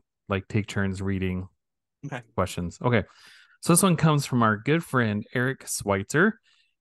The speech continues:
Speaker 1: "How long do you think you can keep up with the need to collect full play sets for each set? What about promos and pins?" And I even responded to him on this one,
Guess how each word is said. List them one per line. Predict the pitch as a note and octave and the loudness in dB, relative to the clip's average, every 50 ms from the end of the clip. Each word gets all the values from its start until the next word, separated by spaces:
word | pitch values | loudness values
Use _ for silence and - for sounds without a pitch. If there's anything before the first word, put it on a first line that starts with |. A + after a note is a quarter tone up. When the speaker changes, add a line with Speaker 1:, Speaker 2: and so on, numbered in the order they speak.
| _ _ _ _ _ _ _ _ _ _ _ _ _ _ _ _ _ _ _ _ _ _ _ _ _ _ - | _ _ _ _ _ _ _ _ _ _ _ _ _ _ _ _ _ _ _ _ _ _ _ _ _ _ 0
Speaker 1:
"How | D#3+ F3+ | 2 4
long | F#3+ F#3 F#3 F3+ F3 D3+ | 4 4 4 4 2 2
do | C#3+ | 2
you | C#3+ C#3+ C#3 | 0 0 -2
think | - - D3 D3 C3+ - | 0 0 0 0 0 -2
you | C3+ A#2+ | -4 -2
can | A2+ A2 G#2+ A2 | 0 -2 -2 -2
keep | - - C#3+ C#3+ - | -4 -6 -6 0 2
up | C#3 B2 B2 A#2+ - - | 4 4 4 2 -2 -2
with | A#2 A2 G#2 - - _ _ _ _ _ - | -2 -2 -2 -4 -10 _ _ _ _ _ -6
the | A#2 | -4
need | A2 A2+ A#2+ B2+ B2 A#2+ | -2 0 0 -2 -2 -4
to | A#2+ | -8
collect | - - - G#2+ G2+ - | -12 -4 -4 -4 -4 -4
full | - - A#2 B2+ D3+ D#3 | -4 -2 0 0 0 -2
play | - - A#2+ A2 G#2+ | -2 -2 -2 -2 -2
sets | - G#2+ G2+ - - | -2 -4 -4 -4 -6
for | - - G#2 | -8 -8 -8
each | - A2 G#2+ G2+ - - | -6 -6 -8 -8 -6 -8
set? | - - F#2+ F2 - - - _ _ _ _ _ - | -4 0 0 0 0 -2 -8 _ _ _ _ _ -8
What | - G#2 A2 B2 | -2 2 2 2
about | B2 A2+ A2 G#2 - - | 4 4 2 2 0 -2
promos | - - A2 G#2+ G#2+ G#2 G2 G2 | -2 0 0 2 2 2 0 -2
and | G2 F#2+ | -4 -6
pins?" | - G#2 G2 F#2 F#2 F#2 F#2 _ _ _ _ _ _ _ _ _ _ _ _ _ _ - | -4 -6 -6 -4 -6 -8 -10 _ _ _ _ _ _ _ _ _ _ _ _ _ _ -4
And | - A#2 A#2 A2+ A2+ A2+ A2+ A2+ A2+ | 0 2 4 4 4 4 4 2 2
I | - - B2 B2+ D3 D3+ C3 C3 - - - - - _ _ - | 0 0 0 2 2 2 0 -2 -6 -12 -16 -20 -20 _ _ -2
even | C#3 C3 B2 A#2+ | 0 2 2 4
responded | A#2 A2+ G#2+ - B2 G#2+ G#2+ G#2 G#2 G2+ | 2 2 2 2 0 0 2 2 0 -2
to | - A2 | -2 -4
him | G#2 G2 | -2 -2
on | G2 G2 G2 | -2 -2 -2
this | G2+ G2 - - | -4 -4 -4 -4
one, | G2+ G2 F#2+ F#2+ G2 G2 G2+ A2 - | -4 -2 -2 -2 -4 -6 -8 -10 -16